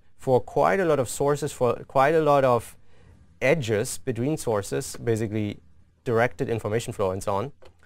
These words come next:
Um, you can visualize it. The slowest part here is the visualization, I'm being told. <laughs> Um, so, and you can run a B C I on top of these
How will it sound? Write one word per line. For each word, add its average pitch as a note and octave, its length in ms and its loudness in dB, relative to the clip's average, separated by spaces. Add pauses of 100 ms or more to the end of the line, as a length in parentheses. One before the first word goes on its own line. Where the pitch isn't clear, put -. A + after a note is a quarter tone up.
(600)
Um, B2 500 6
you B2 160 -2
can C3+ 180 4 (220)
visualize D3+ 480 6
it. C#3+ 120 0
The B2+ 100 2
slowest D#3 360 4
part C3+ 160 6
here C3 100 4
is A2 80 -2
the B2 80 -2
visualization, A#2 880 0
I'm A2 220 0
being G#2+ 220 0
told. A#2+ 280 0 (240)
<laughs> - 140 -6 (760)
Um, B2 380 6
so, C#3+ 400 6
and D3 220 4
you D#3+ 100 2
can C3 300 4
run B2 240 6
a A#2+ 40 4
B A#2+ 160 0
C C#3+ 120 0
I B2+ 140 4
on A#2 120 2
top C#3 200 4
of B2+ 160 2 (120)
these B2 380 -4